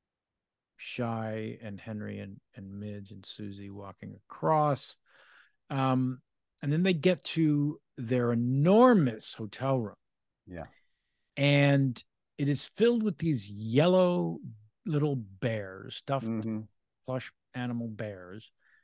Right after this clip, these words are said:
Speaker 1: And, uh, we find out what Susie's weird ask for
Speaker 2: <laughs>
Speaker 1: Midge was.
Speaker 2: Right.
Speaker 1: And it's
Speaker 2: They
Speaker 1: just
Speaker 2: kept
Speaker 1: per-
Speaker 2: asking me. I panicked and I said, uh, "Teddy bears." Yeah, that the
Speaker 1: Yeah.
Speaker 2: room has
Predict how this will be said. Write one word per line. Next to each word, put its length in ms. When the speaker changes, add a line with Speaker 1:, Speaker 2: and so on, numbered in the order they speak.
Speaker 1:
And, 360
uh, 140
we 180
find 340
out 200
what 180
Susie's 680
weird 680
ask 600
for 360
Speaker 2:
<laughs> 60
Speaker 1:
Midge 640
was. 760
Speaker 2:
Right. 320
Speaker 1:
And 140
it's 120
Speaker 2:
They 80
Speaker 1:
just 120
Speaker 2:
kept 160
Speaker 1:
per- 60
Speaker 2:
asking 420
me. 180
I 80
panicked 600
and 180
I 120
said, 480
uh, 380
"Teddy 160
bears." 500
Yeah, 280
that 220
the 80
Speaker 1:
Yeah. 180
Speaker 2:
room 100
has 400